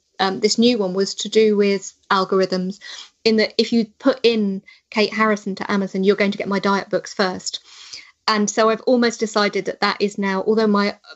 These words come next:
previous women's fiction was under that name, that that is almost more my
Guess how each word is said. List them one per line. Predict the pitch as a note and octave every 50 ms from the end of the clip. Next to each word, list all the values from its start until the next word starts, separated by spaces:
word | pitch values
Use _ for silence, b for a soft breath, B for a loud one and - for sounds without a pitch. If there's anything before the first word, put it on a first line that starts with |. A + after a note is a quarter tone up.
| _ _ _
previous | - C4+ C4 A#3 A#3 G3+ G#3 -
women's | G#3 G3 F#3+ -
fiction | - C#4+ - - - B3
was | G#3 F#3+ -
under | G3 F#3+ G3 F#3+
that | F#3+ F#3 - -
name, | F#3+ F#3+ F#3 F#3 F3+ F#3 F#3
that | - - -
that | A3 G#3+ G3+ -
is | G#3+ G#3+ G3+ - -
almost | - A3 G#3+ G3+ G#3 G#3 G#3 -
more | G#3 G3+ G3+ G3+ G3+ G3+ F#3+
my | F#3+ F#3+ F#3+ F#3+ F#3+ F#3+ F#3+ F#3 F#3+ F#3+